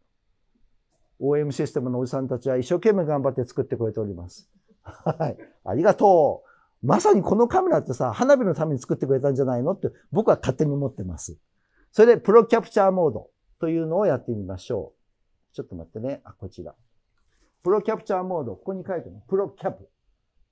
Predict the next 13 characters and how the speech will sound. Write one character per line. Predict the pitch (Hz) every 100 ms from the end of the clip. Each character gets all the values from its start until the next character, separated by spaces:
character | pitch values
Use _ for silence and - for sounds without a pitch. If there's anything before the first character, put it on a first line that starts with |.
| _ _ _ _ _ _
え | 156 156 151
ー |
っ | 151
と、 | 151
シ | -
ャ |
ッ | 247
タ | -
ー | 180
を | 147
押 | 123
す | -
と、 | 185 175 -